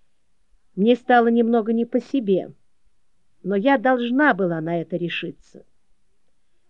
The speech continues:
С какой грустью когда-нибудь в другом месте я буду вспоминать эти счастливые дни. А может быть, однажды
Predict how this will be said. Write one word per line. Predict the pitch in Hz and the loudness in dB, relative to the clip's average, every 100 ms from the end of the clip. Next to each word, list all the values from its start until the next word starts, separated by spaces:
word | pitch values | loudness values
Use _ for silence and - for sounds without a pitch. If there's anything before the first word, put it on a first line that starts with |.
| _ _ _ _ _ | _ _ _ _ _
С | - - | -8 -2
какой | 233 269 392 403 | 0 2 6 4
грустью | 214 254 311 302 - _ 143 - 196 _ _ _ _ _ | 4 2 2 0 -6 _ -12 -12 -20 _ _ _ _ _
когда-нибудь | - 170 160 196 262 247 180 131 - | -10 -8 -2 2 2 2 0 -6 -10
в | 139 | -12
другом | 165 180 202 220 | -6 -2 0 0
месте | 196 262 269 - - 165 _ _ _ _ _ _ _ _ _ | 0 0 -4 -12 -20 -20 _ _ _ _ _ _ _ _ _
я | 165 233 | 0 2
буду | 285 359 320 | 4 4 2
вспоминать | - - 247 240 269 269 - - _ _ _ | -2 0 2 2 0 -2 -8 -20 _ _ _
эти | 220 220 | -4 -2
счастливые | 208 - 202 - 190 226 196 180 | -6 -4 -6 -4 -4 0 0 -2
дни. | 147 165 208 208 _ _ _ _ _ _ _ _ _ _ _ _ _ _ _ | -4 -4 -4 -6 _ _ _ _ _ _ _ _ _ _ _ _ _ _ _
А | 165 | -8
может | 165 175 165 | -6 -6 -6
быть, | 175 175 | -6 -4
однажды | 165 160 175 175 175 170 | -6 -4 -4 -2 -2 -2